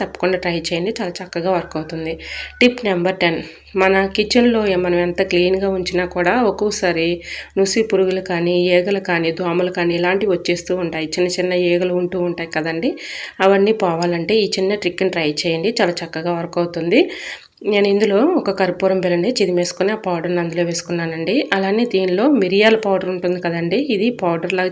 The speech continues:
చేసుకొని నేను ఒక స్పూన్ వరకు వేసేసుకున్నాను. ఇది మన కిచెన్లో ఒక మూల పెట్టేసామనుకోండి, వీటి ఘాటు స్మెల్కి ఈగలు కానీ, దోమలు కానీ ఏమీ కూడా మన కిచెన్లో కనిపించవండి. చాలా ఇబ్బంది పడుతూ ఉంటాం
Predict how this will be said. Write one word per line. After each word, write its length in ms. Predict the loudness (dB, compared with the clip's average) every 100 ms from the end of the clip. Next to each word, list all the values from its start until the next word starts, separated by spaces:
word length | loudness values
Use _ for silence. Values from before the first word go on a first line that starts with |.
| -4
చేసుకొని 420 | -8 -4 0 0 -2 -10 -12 -12 -2
నేను 140 | 2 4
ఒక 140 | 4 0
స్పూన్ 280 | 2 0 2
వరకు 240 | 0 0 4
వేసేసుకున్నాను. 760 | 4 4 -2 -2 -4 -4 -4 2 4 4
ఇది 100 | 2 2
మన 100 | 2 2
కిచెన్లో 440 | 0 0 0 0 0
ఒక 140 | -2 -2
మూల 200 | 0 0
పెట్టేసామనుకోండి, 800 | 0 0 -2 0 -2 -2 -4 -2 0
వీటి 200 | 0 -2 -4
ఘాటు 300 | -4 -2 -4
స్మెల్కి 460 | -2 -2 0 2 0 0 -12 -14 -4 4
ఈగలు 280 | 4 6 2 2
కానీ, 240 | 0 0 0
దోమలు 320 | 0 0 -2 -4
కానీ 260 | -2 -2 -2 -4 -4 0
ఏమీ 240 | 2 0 0
కూడా 160 | -2 0 -2
మన 80 | -2 -6
కిచెన్లో 360 | -2 0 0 -2
కనిపించవండి. 680 | -2 -2 -4 -4 -4 0 0 0
చాలా 300 | -4 0 0
ఇబ్బంది 260 | 0 -2 0
పడుతూ 260 | -2 -2 -2 -2
ఉంటాం 200 | -4